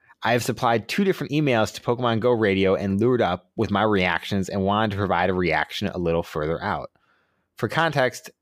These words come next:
my ticket was gifted to me, plug for Secret League.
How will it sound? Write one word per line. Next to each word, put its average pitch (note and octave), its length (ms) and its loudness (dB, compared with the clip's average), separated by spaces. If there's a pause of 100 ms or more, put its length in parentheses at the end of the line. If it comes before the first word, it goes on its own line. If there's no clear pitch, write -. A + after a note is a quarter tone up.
my A2 200 2
ticket C#3 380 -2
was G#2+ 160 0
gifted D3+ 460 0
to - 100 -6
me, E2 340 -4 (460)
plug F#2+ 340 0
for D#2+ 500 0
Secret - 460 -6
League. F2+ 340 -6